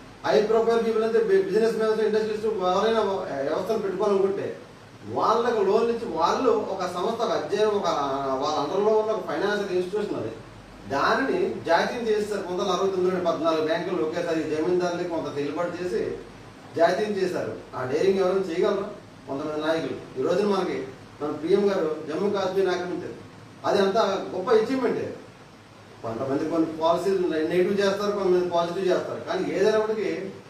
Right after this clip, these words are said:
వాళ్ళని మనం ఎంకరేజ్ చేయాలి, వాళ్ళని క్రిటిసైజ్ చేయాల్సిన అవసరం లేదు. ఇక్కడ చూసేటప్పటికి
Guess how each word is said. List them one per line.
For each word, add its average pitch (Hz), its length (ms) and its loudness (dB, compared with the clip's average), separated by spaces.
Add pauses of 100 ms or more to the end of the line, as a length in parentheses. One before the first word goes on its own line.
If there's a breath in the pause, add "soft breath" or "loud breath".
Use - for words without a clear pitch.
(320)
వాళ్ళని 233 380 2
మనం 226 240 4
ఎంకరేజ్ 202 340 2
చేయాలి, 202 240 4
వాళ్ళని 202 680 2 (100)
క్రిటిసైజ్ 196 360 0
చేయాల్సిన 202 240 4
అవసరం 175 300 -2
లేదు. 135 200 -2 (200)
ఇక్కడ 196 340 2
చూసేటప్పటికి 202 720 2